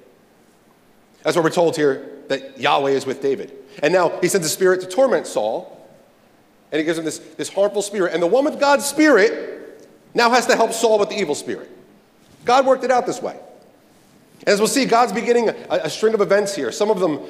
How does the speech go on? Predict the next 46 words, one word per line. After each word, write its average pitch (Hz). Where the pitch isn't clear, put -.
very, 247
very 226
bad 170
from 147
a 139
worldly 139
standpoint 131
for 107
David, 92
in 156
order 196
to 175
bring 196
about 185
his 160
plan 156
for 147
David 147
and 147
his 147
people. 208
God's 233
gonna 262
use 220
all 269
of 233
what 269
we 247
see 262
in 226
the 190
rest 202
of 180
the 190
book 170
and 170
the 165
rest 202
of 147
history 123
for 190
the 190
good 202
of 185
his 208
people, -